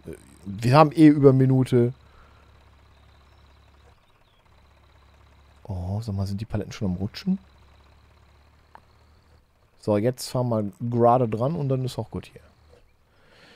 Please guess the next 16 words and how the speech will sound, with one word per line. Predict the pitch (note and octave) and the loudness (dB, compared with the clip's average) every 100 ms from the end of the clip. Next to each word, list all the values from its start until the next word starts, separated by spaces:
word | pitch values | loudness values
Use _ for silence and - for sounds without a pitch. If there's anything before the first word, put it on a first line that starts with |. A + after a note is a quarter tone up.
| _ _ | _ _
Ja, | - - | -14 -12
das | A2+ - | -10 -12
ist | - | -12
natürlich | - A2 - | -10 -10 -10
super, | - F3 A#2 | -8 -6 -6
dass | A2 - | -6 -8
ich | A2+ | -12
den | - A#2 | -8 -6
direkt | A2+ - | -6 -10
mitnehmen | - - C3 A#2+ A#2 | -16 -10 -8 -8 -8
kann | B2 B2 | -6 -6
hier. | A#2+ A#2+ C3 _ _ _ _ _ _ _ _ _ _ - _ | -6 -8 -10 _ _ _ _ _ _ _ _ _ _ -20 _
Wow, | - F3 D#3 - | -2 -2 -2 -6
eine | C#3+ | -8
Fahrt | C3 B2+ - | -8 -10 -10
gespart. | - - D3 A#2+ E2+ - | -12 -6 -6 -8 -16 -20